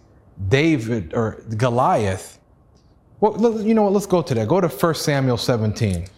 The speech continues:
Let's, let's look at it. I want you to see something. First Samuel seventeen. I think,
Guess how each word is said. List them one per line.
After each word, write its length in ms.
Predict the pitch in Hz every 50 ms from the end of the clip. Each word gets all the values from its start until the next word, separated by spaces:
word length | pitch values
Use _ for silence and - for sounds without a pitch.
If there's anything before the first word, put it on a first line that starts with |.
| _ _ - -
Let's, 240 | 151 160 - - -
let's 320 | - 147 156 147 - -
look 260 | 135 143 147 143 -
at 220 | 117 107 107 101 101
it. 220 | 101 95 - - - - - - - - - _ _ _ - - - -
I 60 | 123
want 260 | 127 135 131 - -
you 60 | 131
to 60 | 117
see 280 | 110 - - - 131 123
something. 400 | 120 - 113 104 101 - 107 107
First 720 | - - - - 131 135 139 143 131 - - - - - - - - - - - - - - _ _ - -
Samuel 800 | - - - 147 135 131 127 123 117 107 101 101 98 95 98 - -
seventeen. 920 | - - - - 131 120 107 107 104 101 - - 127 110 104 95 85 85 95 - - - - - _ _ - - - - - -
I 600 | - - - - - - - _ - - - - -
think, 220 | - 127 120 113